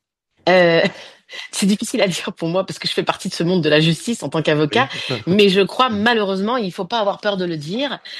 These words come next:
Speaker 1: euh, je, je crois malheureusement qu'il y a une,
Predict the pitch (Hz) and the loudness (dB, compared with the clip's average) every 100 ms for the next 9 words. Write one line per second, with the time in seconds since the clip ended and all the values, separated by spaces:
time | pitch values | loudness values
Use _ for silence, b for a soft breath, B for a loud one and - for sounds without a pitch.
0 | B B - 170 156 147 143 - - 156 | B B 2 4 4 2 0 -2 -2 0
1 | 196 190 202 - 247 202 175 175 170 220 | 0 0 0 0 0 2 2 2 0 -2
2 | 233 - 160 185 196 180 165 160 151 113 | -4 -4 0 0 0 -2 -4 -4 -6 -8
3 | - | -10